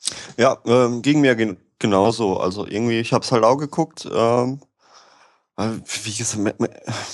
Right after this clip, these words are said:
man gewöhnt sich halt an alles irgendwie. <laughs> Schande, bim, bim,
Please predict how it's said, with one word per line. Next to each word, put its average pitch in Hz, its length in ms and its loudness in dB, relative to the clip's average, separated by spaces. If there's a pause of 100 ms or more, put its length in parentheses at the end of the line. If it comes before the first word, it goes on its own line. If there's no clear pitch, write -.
man 123 120 -2
gewöhnt 117 340 2
sich - 180 -4
halt 123 160 4
an 110 140 2
alles 113 320 2
irgendwie. 113 460 -2 (680)
<laughs> - 460 -10
Schande, 95 720 0 (240)
bim, 107 440 -8
bim, 104 380 -2